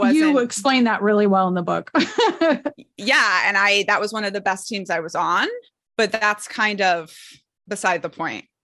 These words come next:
Speaker 2: right?
Speaker 1: Mm-hmm.
Speaker 2: That, like, nobody knew that. And still
Speaker 1: Exactly.
Speaker 2: I'm being sent out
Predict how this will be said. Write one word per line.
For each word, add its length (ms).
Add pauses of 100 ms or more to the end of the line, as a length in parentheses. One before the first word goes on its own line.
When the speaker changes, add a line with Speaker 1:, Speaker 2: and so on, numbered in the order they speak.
(160)
Speaker 2:
right? 220
Speaker 1:
Mm-hmm. 80
Speaker 2:
That, 160
like, 400 (1000)
nobody 540
knew 280
that. 260 (500)
And 200
still 560
Speaker 1:
Exactly. 560 (440)
Speaker 2:
I'm 260
being 280
sent 300
out 380